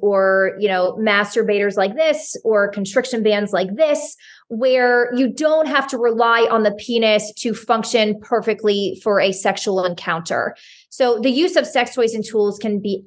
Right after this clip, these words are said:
absolutely beneficial for those to help build confidence, and not even just build confidence to getting the erection, but build confidence that two people can really pleasure each other.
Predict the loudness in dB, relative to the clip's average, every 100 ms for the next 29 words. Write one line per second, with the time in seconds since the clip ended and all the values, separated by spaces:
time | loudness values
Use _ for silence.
0 | -2 0 2 0 0 0 0 2 2 2
1 | 0 0 2 2 2 0 0 2 2 2
2 | 0 -2 -2 0 0 -2 0 0 0 -4
3 | 0 0 2 0 0 -4 -8 -12 -14 -14
4 | -2 2 2 2 2 2 0 -2 0 0
5 | 0 -4 -4 -2 0 0 0 0 0 2
6 | 2 2 0 2 0 0 -2 0 0 0
7 | 0 -2 -2 0 0 -2 0 -2 0 0
8 | 0 0 -2 0 -2 -2 -2 -4 -10 -20
9 | -12 -4 0 2 2 0 -2 0 2 2
10 | 0 -2 -2 -2 0 0 -2